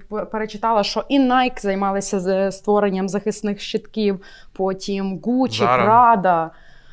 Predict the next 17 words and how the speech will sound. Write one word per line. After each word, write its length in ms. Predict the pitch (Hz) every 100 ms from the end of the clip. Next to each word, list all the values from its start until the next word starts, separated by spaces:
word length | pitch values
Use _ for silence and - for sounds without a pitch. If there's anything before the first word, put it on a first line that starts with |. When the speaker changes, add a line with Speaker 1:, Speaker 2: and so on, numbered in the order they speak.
| - - -
Speaker 1:
Дуже 420 | 214 277 277 226
багато, 500 | 202 214 269 415 359
але 240 | 254 247 240
оцей 460 | - - - 302
жест, 380 | 247 294 320 -
він 160 | 262 247
теж 180 | 247
якийсь 220 | 220 233 220
був 180 | 226
дуже 340 | 180 254 226 233
людяний 680 | 202 196 262 339 381 381 359
і 140 | 254
дуже, 520 | 202 262 247 269 254 254
ну, 120 | 226
кажу, 240 | 226 240
цей, 320 | - 233 220
м, 220 | 208 202